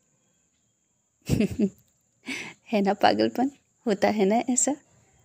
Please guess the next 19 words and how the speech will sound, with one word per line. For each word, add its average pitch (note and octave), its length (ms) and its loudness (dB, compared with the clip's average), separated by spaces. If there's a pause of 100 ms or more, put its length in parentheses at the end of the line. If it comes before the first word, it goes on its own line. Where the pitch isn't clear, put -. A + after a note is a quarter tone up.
(360)
कि - 60 -4
आंखों G3 380 2
ही A#3 60 4
आंखों A3+ 240 2
में A#3+ 120 4
सारी A3+ 280 0
बात F#3+ 340 -2
हो G#3+ 40 2
जाती A3+ 380 -2
है A#3+ 420 0 (260)
कभी-कभी A#3+ 560 -2 (1400)
और A#3 100 2
हम C4+ 140 4
नाम G3 320 6
भी F3+ 120 -2
नहीं F3+ 160 -2
जानते। - 460 -6 (1500)
तो F#3+ 80 -2
दोस्तों, G#3+ 540 2